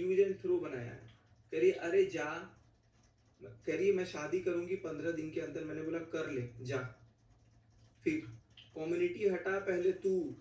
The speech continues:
पहले तो तू।" देखो बात करने का लहजा देखो, और community के लिए मेरे को बोल रही ना मैं धमकी देता था,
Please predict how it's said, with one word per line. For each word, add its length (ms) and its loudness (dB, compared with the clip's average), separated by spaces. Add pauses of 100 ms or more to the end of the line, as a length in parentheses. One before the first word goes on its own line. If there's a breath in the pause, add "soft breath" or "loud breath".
(160)
पहले 220 -2
तो 120 0
तू।" 160 -6
देखो 380 -2
बात 400 -10
करने 160 -8
का 100 -8
लहजा 400 -2
देखो, 460 -6 (240 loud breath)
और 120 -4
community 520 -2
के 60 -4
लिए 100 8
मेरे 140 6
को 80 -4
बोल 140 2
रही 100 -4
ना 60 -8
मैं 120 -4
धमकी 360 -6
देता 260 -6
था, 360 -10